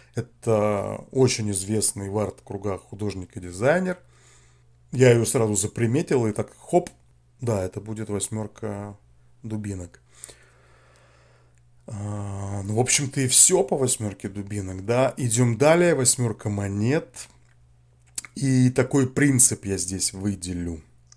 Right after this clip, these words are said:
выделяю. Я лучше буду голодать, чем что попало есть, и лучше буду я один, чем вместе с кем попало. Да, это по Омару Хайяму.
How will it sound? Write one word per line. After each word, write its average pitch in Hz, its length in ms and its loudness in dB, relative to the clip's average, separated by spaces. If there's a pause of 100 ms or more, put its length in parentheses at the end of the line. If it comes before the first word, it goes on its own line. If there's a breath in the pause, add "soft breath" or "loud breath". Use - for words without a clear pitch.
(120)
выделяю. 104 760 -2 (1200 soft breath)
Я 117 220 6
лучше 151 380 4
буду 110 300 -4
голодать, 107 720 -2 (360)
чем 110 400 -4
что - 420 -2
попало 101 440 -4
есть, 127 580 -6 (540 soft breath)
и 120 100 2
лучше 113 460 2
буду 101 320 -2
я 95 180 -2
один, 101 460 -4 (680)
чем 98 240 -4
вместе 107 500 -4
с - 120 -2
кем 110 260 -8
попало. 98 480 -14 (1000)
Да, 107 220 0
это 180 380 0
по 143 280 2
Омару 117 320 2
Хайяму. 101 640 -4